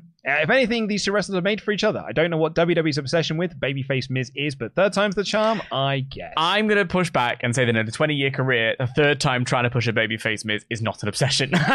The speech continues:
Speaker 2: Like, I don't think that's what an obsession looks like.
Speaker 1: I don't know, but it is like, you know
Speaker 2: Stop trying to make fetch happen is not because she said it three times over the course of a seven-hour series.
Speaker 1: Yeah, every ten years, just be like, "Yeah, should we give that a go?"
Speaker 2: Give it a go, why not? Yeah.
Speaker 1: Uh, Will Campbell said, "Miz agenda, full steam ahead."
Speaker 2: Yes!
Speaker 1: So the Alpha Academy Creed Brothers match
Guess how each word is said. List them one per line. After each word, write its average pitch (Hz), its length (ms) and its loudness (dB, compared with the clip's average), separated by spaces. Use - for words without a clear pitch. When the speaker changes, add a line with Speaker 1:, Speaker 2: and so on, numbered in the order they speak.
Speaker 2:
Like, 185 180 -2
I 196 60 -2
don't 208 140 2
think 208 120 -4
that's 190 160 0
what 170 120 -2
an 151 100 -12
obsession 139 340 0
looks 113 180 -4
like. 110 220 0
Speaker 1:
I 523 60 2
don't 202 80 2
know, 170 140 2
but 202 100 0
it 262 100 0
is 196 120 0
like, 156 220 2
you - 40 -6
know 120 80 -6
Speaker 2:
Stop 175 240 2
trying 208 140 0
to 214 60 0
make 202 280 -2
fetch 185 220 0
happen 127 380 0
is 127 180 2
not 151 200 4
because 151 280 0
she 139 100 -2
said 139 200 2
it - 140 -4
three 147 220 0
times 131 320 2
over 120 140 2
the 127 80 0
course 123 260 2
of 117 80 0
a 117 60 -2
seven-hour 107 800 0
series. 107 440 -6
Speaker 1:
Yeah, 120 240 -4
every 247 220 -2
ten 196 240 0
years, 175 340 2
just 165 160 -6
be 185 60 2
like, 170 180 0
"Yeah, 466 140 2
should - 80 -4
we 381 60 -8
give 427 100 0
that 415 100 2
a 415 60 0
go?" 415 180 2
Speaker 2:
Give 381 80 4
it 359 80 -2
a - 20 0
go, 370 120 4
why 359 100 2
not? 370 300 2
Yeah. 311 160 2
Speaker 1:
Uh, 143 180 4
Will 170 180 4
Campbell 139 360 0
said, 123 240 0
"Miz 233 240 2
agenda, 233 420 4
full 214 300 4
steam 196 300 0
ahead." 170 420 4
Speaker 2:
Yes! 277 260 4
Speaker 1:
So 151 160 2
the 139 160 0
Alpha 151 280 0
Academy 127 280 -2
Creed 143 320 -4
Brothers 120 260 -4
match 123 240 -4